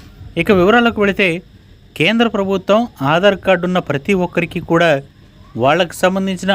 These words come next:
అప్‌డేట్ గడువును మార్చి పద్నాలుగుగా పరిగణించి తేదీనైతే అనౌన్స్ చేసిన విషయం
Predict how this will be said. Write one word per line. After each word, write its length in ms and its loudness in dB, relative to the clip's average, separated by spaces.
అప్‌డేట్ 480 -2
గడువును 400 2
మార్చి 460 0
పద్నాలుగుగా 640 0
పరిగణించి 640 0
తేదీనైతే 680 0
అనౌన్స్ 320 -2
చేసిన 260 -2
విషయం 260 -2